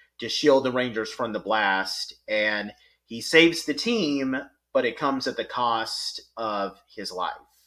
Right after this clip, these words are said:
Uh, the Morphin Grid opens up and takes his body away. Ion gets knocked out, um,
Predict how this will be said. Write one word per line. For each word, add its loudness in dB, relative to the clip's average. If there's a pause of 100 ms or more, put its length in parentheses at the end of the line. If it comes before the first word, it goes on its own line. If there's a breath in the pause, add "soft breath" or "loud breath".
(160)
Uh, -8
the -10
Morphin -4
Grid 0
opens -2
up 0
and -12
takes -8
his -16
body -2
away. -2 (760 soft breath)
Ion 8
gets -4
knocked -2
out, 0 (380 loud breath)
um, -4